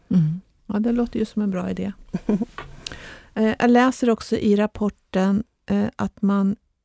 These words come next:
förra året bedömde till exempel plåt- och väntföretag, industriarbetsgivarna, installatörsföretagen och I T och telekomföretagen, där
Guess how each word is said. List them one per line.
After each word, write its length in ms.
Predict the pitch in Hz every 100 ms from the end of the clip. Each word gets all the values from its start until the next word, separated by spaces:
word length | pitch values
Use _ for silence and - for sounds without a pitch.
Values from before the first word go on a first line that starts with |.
| _ -
förra 340 | - 220 247
året 320 | 226 196 202 -
bedömde 440 | 185 190 190 185
till 180 | 190 190
exempel 680 | - 190 185 - - 180 - _ _
plåt- 460 | - 214 226 220 208
och 80 |
väntföretag, 1000 | 202 196 190 - 196 - 254 269 262 240 - _
industriarbetsgivarna, 1600 | 185 175 180 - 196 175 170 180 170 - 226 233 226 220 220 220 - _ _
installatörsföretagen 1200 | 214 220 - 196 202 190 - - - 180 185 185 190
och 180 | 185 -
I 160 | 208 175
T 180 | - 175
och 60 |
telekomföretagen, 1300 | - 180 - - 214 175 - 190 - 240 247 - - - _ _ _ _ _ _ -
där 340 | 185 180 180